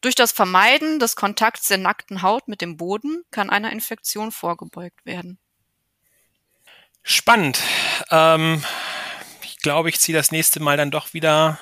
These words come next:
Speaker 2: Schlappen an, wenn ich über den Strand laufe.
Speaker 1: Ja.
Speaker 2: Ähm.
Speaker 1: Sollte man in einigen Regionen dran denken. <laughs>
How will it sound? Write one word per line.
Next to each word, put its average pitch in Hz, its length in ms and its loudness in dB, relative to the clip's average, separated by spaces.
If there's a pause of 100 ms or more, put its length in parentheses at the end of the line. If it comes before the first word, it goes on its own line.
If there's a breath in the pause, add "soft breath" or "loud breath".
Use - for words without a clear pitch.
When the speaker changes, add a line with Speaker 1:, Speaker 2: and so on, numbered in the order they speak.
(120)
Speaker 2:
Schlappen 131 440 -2
an, 117 140 -10
wenn 123 140 -10
ich 117 120 -12
über 135 160 -6
den 123 160 -8
Strand 120 360 -4
laufe. 120 400 -4 (380 loud breath)
Speaker 1:
Ja. 175 500 4
Speaker 2:
Ähm. 175 240 -2 (180)
Speaker 1:
Sollte 226 320 2
man 269 300 2
in 240 180 -2
einigen 247 360 2
Regionen 247 440 0
dran 233 240 -4
denken. 190 460 -10
<laughs> - 60 0